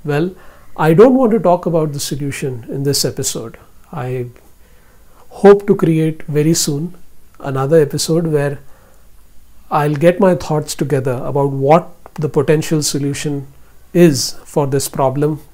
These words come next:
of suppressed viewpoints or suppressed speech because of the immense power that is enjoyed by these companies.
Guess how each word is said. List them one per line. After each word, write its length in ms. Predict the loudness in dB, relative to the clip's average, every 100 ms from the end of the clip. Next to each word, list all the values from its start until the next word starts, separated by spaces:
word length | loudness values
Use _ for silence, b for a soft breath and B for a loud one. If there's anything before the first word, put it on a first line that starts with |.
| -20 -8 -4
of 120 | -4
suppressed 760 | -2 -4 0 2 2 0 -4 -8
viewpoints 600 | -4 -4 -2 -4 -2 -4
or 80 | -6
suppressed 640 | -6 -8 0 2 2 -4
speech 500 | -8 -6 -6 -6 -18 b b b b b b -6
because 300 | 0 2 4
of 200 | 0 0
the 300 | -2 -4 -4
immense 600 | -2 2 6 6 6 2
power 400 | 0 0 2 2
that 320 | -2 -6 -4 -2
is 100 | -2
enjoyed 380 | -2 -2 -2
by 140 | -2 -4
these 220 | -6 -8
companies. 600 | -8 -12 -12 -12 -12 -12